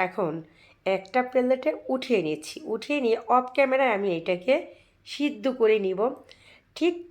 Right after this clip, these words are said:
তিন মিনিট লবণ দিয়ে সিদ্ধ করে নিয়েছি অফ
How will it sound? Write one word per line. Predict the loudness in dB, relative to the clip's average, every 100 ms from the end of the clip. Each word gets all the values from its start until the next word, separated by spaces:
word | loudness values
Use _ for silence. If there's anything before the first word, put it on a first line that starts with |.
| -6
তিন | -2 -2 -2
মিনিট | -2 -2 -4 -8 -8
লবণ | 0 2 2 0
দিয়ে | 0 -2 -2 -6
সিদ্ধ | -8 -4 -4 -2
করে | -4
নিয়েছি | -2 -2 -2 -4 -14 -18 -20 -20 -20 _ 0
অফ | 0